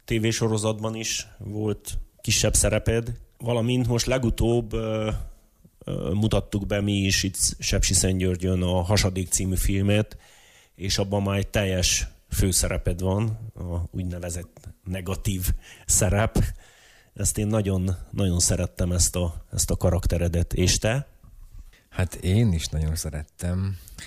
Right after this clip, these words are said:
Speaker 2: Ennek a filmnek is a, amúgy Éva volt a casting direktora, és, ö,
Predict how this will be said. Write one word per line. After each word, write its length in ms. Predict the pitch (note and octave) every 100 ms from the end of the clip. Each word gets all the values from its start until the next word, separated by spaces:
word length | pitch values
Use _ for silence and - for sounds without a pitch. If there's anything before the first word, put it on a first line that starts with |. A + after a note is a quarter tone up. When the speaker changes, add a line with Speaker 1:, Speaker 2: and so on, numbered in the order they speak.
| -
Speaker 2:
Ennek 240 | A#2+ B2 G#2+
a 60 |
filmnek 460 | F#2 A2+ G2+ F2+ -
is 240 | F2 -
a, 400 | E2 F2+ F2 D#2+ - -
amúgy 580 | F2+ F2+ F2+ E2+ - -
Éva 280 | F#2 F#2 E2+
volt 320 | D#2+ E2 D#2+
a 60 | F2
casting 400 | G2+ E2+ - E2
direktora, 640 | E2+ E2+ - F2 F#2 F#2+ - _ _ _ -
és, 280 | - F2+ -
ö, 300 | F2+ F2 E2+